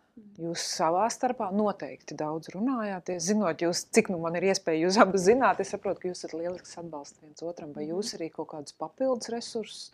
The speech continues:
Speaker 1: Mhm.
Speaker 2: izmantojāt?
Speaker 1: Bija,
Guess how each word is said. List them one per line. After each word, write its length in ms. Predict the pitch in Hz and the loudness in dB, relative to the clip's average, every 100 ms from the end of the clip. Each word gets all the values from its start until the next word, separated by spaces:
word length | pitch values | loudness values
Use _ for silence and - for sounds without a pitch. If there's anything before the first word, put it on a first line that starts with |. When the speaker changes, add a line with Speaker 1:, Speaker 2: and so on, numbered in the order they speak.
| - | -20
Speaker 1:
Mhm. 340 | 208 208 202 - - | -20 -16 -16 -14 -8
Speaker 2:
izmantojāt? 1080 | 208 208 175 165 170 170 170 165 165 - - - _ | -4 -4 -6 -10 -10 -10 -8 -10 -12 -18 -20 -20 _
Speaker 1:
Bija, 380 | 196 220 214 | -12 -8 -6